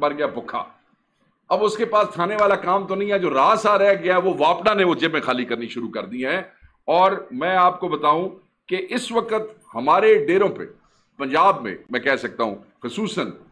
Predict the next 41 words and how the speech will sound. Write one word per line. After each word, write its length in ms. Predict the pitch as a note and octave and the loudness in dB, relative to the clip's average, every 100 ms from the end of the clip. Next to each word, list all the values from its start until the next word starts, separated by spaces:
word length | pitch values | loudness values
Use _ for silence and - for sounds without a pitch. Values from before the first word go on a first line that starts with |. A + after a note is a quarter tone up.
| _ _ _ | _ _ _
صرف 320 | - B3+ A3+ - | -6 0 0 0
بجلی 320 | F3+ F3+ G3 | -2 -2 -6
کا 120 | F#3 | -4
بل 220 | C#3 E3 | -4 -4
لے 200 | F3+ D3 | -4 -6
کے 120 | C#3+ C3 | -6 -4
لوگ، 240 | A#2 A#2 | -4 -6
لوگ 100 | G#2+ | -10
صبح 240 | - A#2+ G#2+ | -12 -6 -6
بیٹھے 320 | F2+ G2 G#2 | -6 -10 -12
ہوتے 140 | E2 | -14
ہیں، 100 | - | -18
سفید 560 | - G#3 G#3 B3+ B3 - | -6 -2 2 2 2 0
پوش 320 | G#3+ G#3+ - | 0 0 -2
لوگ، 140 | C3 G2 - _ _ _ _ _ _ _ - | -8 -8 -12 _ _ _ _ _ _ _ -10
مڈل 360 | D3+ B3+ C4 | -4 2 2
کلاس، 440 | A3 D#3 G#2+ - - _ _ | 2 0 -2 -4 -18 _ _
بیچارے 380 | - D3 G3+ A3+ | -8 -2 0 2
آ 160 | G3+ G#3+ | 2 2
کے 140 | G#3+ | 0
بیٹھ 300 | D#3 F#3 G#3+ | 0 0 2
جاتے 280 | G#3+ G#3 G#3+ | 0 0 -4
ہیں، 60 | |
ایکسپلین 600 | - G#3+ - B3 C4 C4+ | -4 -6 -6 -4 -2 0
نہیں 140 | A#3+ A#3+ | -2 -2
کر 160 | G#3+ | -2
سکتے 320 | F#3+ G3 F#3 G3 | -2 -4 -4 -6
کہ 120 | F3 | -4
وہ 80 | F3 | -4
کس 260 | E3+ G3 | -4 -6
کام 220 | E3 E3 | 0 0
کے 120 | E3 E3 | 0 -6
لیے 120 | D#3+ | -4
آئے 100 | D#3 | -4
ہیں، 80 | A#3 | -2
ان 100 | A#3+ | -2
کے 80 | |
پاس 200 | C4+ C#4 | 0 2
پیسے 260 | A3+ C#4 D4+ | 2 2 0
نہیں 260 | D4+ B3+ | -4 -6
ہیں، 80 | C#3+ | -10